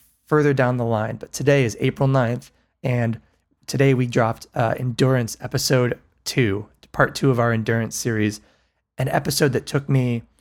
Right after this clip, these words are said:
probably eight hours to edit when all was said and done, because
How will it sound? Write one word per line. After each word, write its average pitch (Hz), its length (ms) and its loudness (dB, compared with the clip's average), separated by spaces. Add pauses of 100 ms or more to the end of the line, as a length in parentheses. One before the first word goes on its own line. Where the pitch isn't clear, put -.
(360)
probably 135 880 0
eight 131 160 2
hours 110 400 0
to - 140 -6
edit 110 260 -6 (440)
when 143 120 2
all 117 180 2
was 113 140 -2
said 113 180 0
and 107 140 -4
done, 113 320 -6
because 107 680 -4